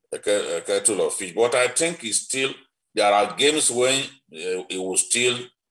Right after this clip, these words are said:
um, be able to deliver the goods, maybe, uh, as an impact substitute or something like that. So we have Osimhen is in the form of his life. Victor Osimhen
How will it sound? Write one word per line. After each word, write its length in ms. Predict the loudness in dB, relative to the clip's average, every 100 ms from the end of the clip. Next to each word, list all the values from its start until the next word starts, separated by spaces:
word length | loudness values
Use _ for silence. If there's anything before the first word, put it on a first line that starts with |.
| -4
um, 440 | 0 0 -2 -6 -4
be 140 | 2
able 280 | 2 2 -4
to 460 | -4 -6 -8 -10 -10
deliver 400 | -4 0 2 2
the 160 | -2 -10
goods, 360 | -8 -2 0
maybe, 560 | 0 -2 0 -2 -2 -6 _ _ _
uh, 60 | -4
as 340 | 0 0 2
an 160 | 0 -2
impact 480 | -2 -2 -4 -2 0
substitute 760 | 0 0 -2 -6 -4 -4 -4 -6
or 180 | -6 -2
something 440 | -2 -2 -2 -2
like 180 | 0 0
that. 220 | 0 -2 -2
So 360 | 2 2 0 -8 _ _ _
we 220 | -4 -2 0
have 500 | 2 2 2 0 -12 -8
Osimhen 720 | -2 2 2 2 0 0 -2
is 260 | -6 -4 -4
in 80 | -2
the 140 | -4
form 280 | 0 0 0
of 140 | -2 -4
his 200 | -4 0
life. 300 | 2 2 -2 -12
Victor 220 | -10 -2 0
Osimhen 540 | 2 0 -2 -6